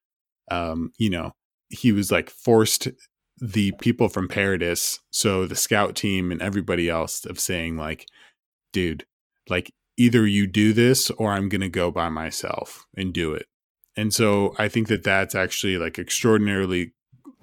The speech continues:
empowering, or, like, you know, defines Eren as this person with extraordinary resolve and will. And, um, I find it crazy. Um, and dude, okay, so this is where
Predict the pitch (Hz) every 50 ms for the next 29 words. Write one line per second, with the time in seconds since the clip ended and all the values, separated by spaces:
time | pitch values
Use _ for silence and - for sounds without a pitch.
0 | _ _ - 123 104 95 - - - - 101 101 101 98 92 87 85 85 85 90
1 | 92 92 87 87 82 - 98 92 95 - 107 98 92 87 - - 110 107 - 113
2 | - - 120 110 113 113 120 113 107 107 104 104 101 98 101 101 98 95 92 85
3 | 95 92 87 - - 104 98 90 - - 92 90 85 85 78 - - - - -
4 | - - 110 104 104 101 98 98 95 95 95 95 92 92 80 90 85 80 90 87
5 | 85 87 85 80 78 78 76 76 82 87 90 82 78 87 82 80 76 73 69 69
6 | _ _ - - - - - _ _ _ - 90 90 85 82 82 80 85 80 78
7 | 78 78 78 76 78 76 73 _ _ _ _ _ _ _ _ _ _ _ _ _
8 | _ _ _ - - - - 123 - 117 117 113 95 82 - - 104 98 95 85
9 | 131 143 135 - - _ _ - 101 104 104 98 101 101 - - 117 110 104 98
10 | - - - 117 107 90 101 107 95 - 95 90 87 - 92 92 101 131 127 -
11 | 185 165 143 117 107 104 101 98 98 98 92